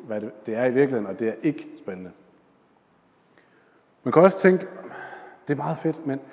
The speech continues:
der er bare så mange an-, mange andre ting i livet. Jeg har ikke lyst til at gå all in på det her, for så går jeg måske glip af noget." Det kan også være, at du tænker,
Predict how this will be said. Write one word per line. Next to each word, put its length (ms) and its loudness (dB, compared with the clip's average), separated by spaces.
der 60 -4
er 260 -8
bare 120 -2
så 180 -6
mange 340 -2
an-, 220 -4
mange 240 -4
andre 240 -4
ting 280 -6
i 40 -6
livet. 320 -2
Jeg 580 -20
har 20 -12
ikke 120 0
lyst 140 2
til 60 2
at 60 0
gå 100 -6
all 240 0
in 120 0
på 100 -8
det 100 0
her, 60 -2
for 100 -10
så 100 -8
går 100 0
jeg 100 4
måske 300 -6
glip 180 -2
af 60 -4
noget." 160 -8
Det 80 -20
kan 80 0
også 120 2
være, 160 6
at 80 -4
du 40 -14
tænker, 240 -4